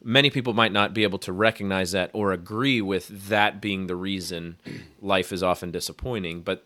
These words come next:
that's what we see in Scripture, is that we are looking to idols to provide some existential connection to life.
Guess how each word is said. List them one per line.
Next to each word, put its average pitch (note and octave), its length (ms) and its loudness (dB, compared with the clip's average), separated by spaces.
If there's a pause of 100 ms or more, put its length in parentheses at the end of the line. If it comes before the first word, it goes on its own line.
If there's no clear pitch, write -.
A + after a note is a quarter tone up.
(120)
that's A2+ 260 0
what A#2+ 120 -2
we A2 100 -2
see G#2 220 -4
in F#2 100 -4
Scripture, E2+ 560 -8
is F2+ 140 -8
that F#2+ 260 -4
we A2 240 0
are G2 140 2
looking G#2+ 480 -4
to F#2+ 260 -8
idols A#2+ 540 2
to G#2+ 120 -10
provide G#2 680 0 (340)
some B2+ 480 0
existential A2 1040 -2
connection G2+ 640 -4
to - 120 -10
life. F#2 540 -4